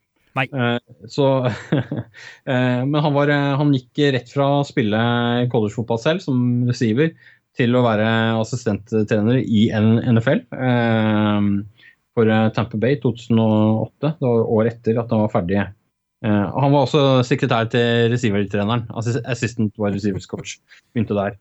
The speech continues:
Speaker 1: Men han har gjort, eh,
Speaker 2: Eh,
Speaker 1: et riktig valg, da. Han har tatt med seg defensive koordinatoren som var hos Broncos nå nylig, som også tok dem til Superbowl året før der igjen, eh, Wade Phillips,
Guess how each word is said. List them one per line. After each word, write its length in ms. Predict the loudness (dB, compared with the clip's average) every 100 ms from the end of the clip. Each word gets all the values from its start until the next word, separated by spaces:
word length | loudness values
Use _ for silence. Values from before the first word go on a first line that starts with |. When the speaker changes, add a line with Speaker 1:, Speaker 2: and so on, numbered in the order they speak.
| _ -6
Speaker 1:
Men 140 | -2
han 80 | 2
har 60 | 4
gjort, 200 | 2 2
eh, 60 | 0
Speaker 2:
Eh, 80 | 0
Speaker 1:
et 80 | 0
riktig 240 | -2 0
valg, 220 | 0 2
da. 80 | 2
Han 80 | 2
har 120 | 0 -2
tatt 160 | -2
med 140 | -2 -4
seg 720 | -2 0 0 0 0 0 0
defensive 460 | 0 -2 -2 0 0
koordinatoren 540 | 0 0 0 -2 -2 0
som 140 | 0
var 140 | 2 2
hos 160 | 0 -2 0
Broncos 380 | 0 0 -2 -2
nå 80 | 0
nylig, 260 | 0 0 -2
som 120 | -2 -2
også 160 | -2
tok 160 | -2 -2
dem 160 | -4
til 160 | -4 -4
Superbowl 460 | -2 -2 0 0 0
året 220 | 0 0
før 100 | -2
der 220 | -2 -2
igjen, 160 | -2 0
eh, 160 | -2 -2
Wade 460 | 0 0 0 -2 -2
Phillips, 460 | -2 0 -2 -2